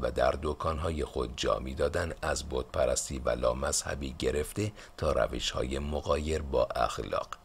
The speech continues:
هر یک از فرقه‌های مذکور بعد از اینکه مدتی از سادگی مردم استفاده می‌کردند، گرفتار تعصب حکام وقت کشور می‌شدند و از بین می‌رفتند.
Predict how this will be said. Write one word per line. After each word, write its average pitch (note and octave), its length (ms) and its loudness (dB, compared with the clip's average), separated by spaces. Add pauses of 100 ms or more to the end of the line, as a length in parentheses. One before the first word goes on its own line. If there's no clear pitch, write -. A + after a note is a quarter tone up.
(680)
هر D2 180 4
یک D#2+ 220 0
از F2 180 4
فرقه‌های F#2+ 600 0
مذکور D2+ 500 0
بعد B1 340 2
از B1 140 0
اینکه C#2+ 280 -4
مدتی B1+ 600 -4
از C#2 200 0
سادگی D#2 640 4
مردم B1 520 -2
استفاده C2 600 2
می‌کردند، D#2+ 680 -2
گرفتار B1+ 540 0
تعصب C2 800 0
حکام C#2 560 -2
وقت B1 260 2
کشور D2+ 540 0
می‌شدند C#2 600 -2
و C#2 80 0 (100)
از D#2+ 300 -2
بین D2+ 200 -2
می‌رفتند. - 760 -2